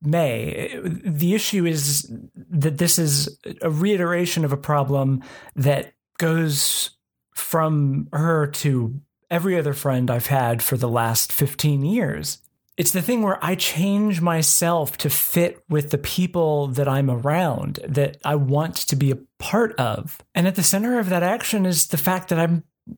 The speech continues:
not really sure who I am. You know, I'm still figuring that out. I'm still piecing together myself. 'Cause I've, my, my entire adult life, I've basically just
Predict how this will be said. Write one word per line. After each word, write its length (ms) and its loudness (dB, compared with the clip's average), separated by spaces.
not 360 0
really 260 2
sure 380 0
who 260 0
I 120 2
am. 480 -2
You 60 0
know, 80 2
I'm 100 2
still 220 0
figuring 500 0
that 160 0
out. 180 0
I'm 140 2
still 540 0
piecing 600 0
together 760 -2
myself. 840 0
'Cause 220 -2
I've, 400 0
my, 260 2
my 140 2
entire 380 0
adult 300 -2
life, 460 -2
I've 400 -2
basically 560 2
just 500 0